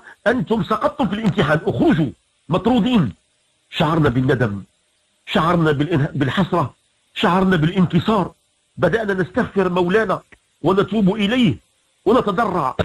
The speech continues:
وهو القائل: "فلولا إذ جاءهم بأسنا تضرعوا". تضرعوا،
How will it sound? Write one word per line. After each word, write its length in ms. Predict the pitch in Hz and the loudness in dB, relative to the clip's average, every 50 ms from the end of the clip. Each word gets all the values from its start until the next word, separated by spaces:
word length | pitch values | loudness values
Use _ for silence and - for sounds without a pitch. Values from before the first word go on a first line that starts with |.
| - _ _ _ _ _ _ | -6 _ _ _ _ _ _
وهو 240 | - 214 185 185 190 | 0 0 2 2 0
القائل: 580 | 175 - - 170 180 185 196 202 190 156 120 - _ _ _ _ _ _ _ _ | -2 -2 -2 -4 -4 -2 -2 -2 -4 -4 -6 -8 _ _ _ _ _ _ _ _
"فلولا 440 | - 196 190 190 190 180 180 175 175 | 0 2 2 2 2 2 2 2 0
إذ 200 | 170 185 190 147 | 0 0 -2 -2
جاءهم 480 | 110 117 170 185 175 175 151 147 170 156 | 0 0 0 2 2 0 0 0 0 0
بأسنا 500 | 156 185 160 - - 170 185 175 175 165 | 0 0 -2 -2 -2 0 2 2 2 2
تضرعوا". 720 | 160 180 160 139 170 165 165 160 180 196 175 196 196 156 120 - _ _ _ _ _ _ _ _ _ _ _ _ _ _ _ - | 2 0 -2 0 0 -2 0 0 0 2 2 0 0 -2 -4 -8 _ _ _ _ _ _ _ _ _ _ _ _ _ _ _ -2
تضرعوا، 760 | 262 262 185 247 233 220 254 262 226 226 - - 214 165 131 | -2 0 0 0 -2 0 0 0 0 0 0 -2 -4 -4 -6